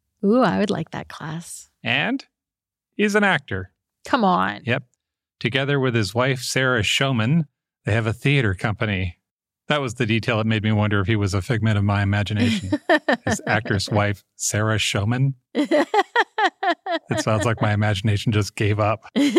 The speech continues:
Speaker 2: The theater company is called the Largely Literary Theater Company. They promote literacy and literature.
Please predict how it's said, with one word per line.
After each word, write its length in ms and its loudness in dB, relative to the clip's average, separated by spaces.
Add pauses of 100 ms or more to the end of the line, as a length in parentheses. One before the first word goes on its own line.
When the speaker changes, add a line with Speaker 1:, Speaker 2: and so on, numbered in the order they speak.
(1300)
Speaker 2:
The 80 2
theater 360 2
company 460 -2
is 140 -2
called 520 0
the 120 -2
Largely 600 0
Literary 680 2
Theater 460 0
Company. 580 -4 (100)
They 160 -4
promote 380 0
literacy 640 0
and 180 0
literature. 720 -2